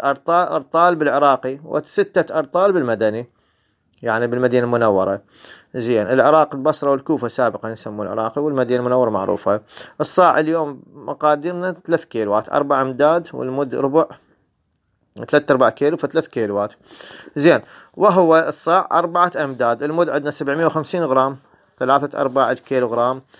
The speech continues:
فيكون الصاع ثلاثة كيلوات، والمد رطلان وربع. إحنا حساب الرطل اليوم ما عندنا، حساب الكيلوغرام بعد. فيكون النصاب ألفين وسبعمائة رطل بالعراقي، يعني يعادل كما يقولون سبعمية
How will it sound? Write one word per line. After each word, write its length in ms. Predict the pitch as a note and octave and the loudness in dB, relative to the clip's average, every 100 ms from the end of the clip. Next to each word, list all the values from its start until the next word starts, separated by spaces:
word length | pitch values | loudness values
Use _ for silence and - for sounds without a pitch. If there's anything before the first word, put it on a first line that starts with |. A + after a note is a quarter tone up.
| - _ _ | -20 _ _
فيكون 580 | C3 C3 C3+ C3 E3+ D3 | 6 8 6 4 4 4
الصاع 340 | C3+ D#3+ D#3+ | 0 2 2
ثلاثة 360 | D#3 C3+ D3 D3+ | 2 0 0 -4
كيلوات، 420 | - A2+ G2 G#2 _ - - C#3+ | -8 -4 -4 -6 _ -20 -12 2
والمد 440 | E3 E3+ G3+ F3+ | 2 4 0 0
رطلان 500 | D#3+ D3 D#3 F3+ G3+ | 0 0 2 2 2
وربع. 360 | D#3 A#2 A#2+ B2+ | 2 2 0 -2
إحنا 160 | D3+ E3 | -4 -8
حساب 360 | F3+ F#3+ E3+ | -4 0 2
الرطل 320 | E3+ F#3 F3+ | 2 0 -2
اليوم 280 | F3 E3+ E3 | 0 0 2
ما 80 | C3+ | 0
عندنا، 240 | G#2 G#2 | 0 -6
حساب 360 | A#2+ C#3 D#3 C#3+ | -10 -4 0 0
الكيلوغرام 640 | C3+ D#3 D3 C#3+ C3+ G2+ | 0 0 0 0 -2 -2
بعد. 240 | F#2 G2 A#2+ _ _ - - - _ | -4 -8 -10 _ _ -20 -20 -20 _
فيكون 580 | F#3 F#3 F#3 A3 G3 | 6 6 8 6 6
النصاب 640 | E3 D#3 D3+ F3 F3+ F3 F3 | 2 -2 -2 2 2 4 4
ألفين 560 | D3+ C3+ D#3 E3+ F3+ | 2 0 -2 0 0
وسبعمائة 720 | D#3 - C3+ F#2+ D3 D#3+ D3+ C#3+ | -2 -2 -4 -4 0 0 0 0
رطل 280 | D3+ D3+ D3 | 0 0 2
بالعراقي، 640 | C3+ A#2+ C#3 E3 F#3 G3 | 2 4 4 2 2 2
يعني 280 | F#3 D#3 D#3 | 2 2 2
يعادل 480 | C#3 C#3+ F3 F3+ E3 | 4 4 4 2 -2
كما 340 | E3 C#3 C3+ | -4 -2 -2
يقولون 440 | C3+ D3 D3+ F#3 | -2 -2 -2 -2
سبعمية 760 | F3+ D3+ C3+ B2 D#3 F3+ G3 | -4 -2 -2 -2 -2 -2 -2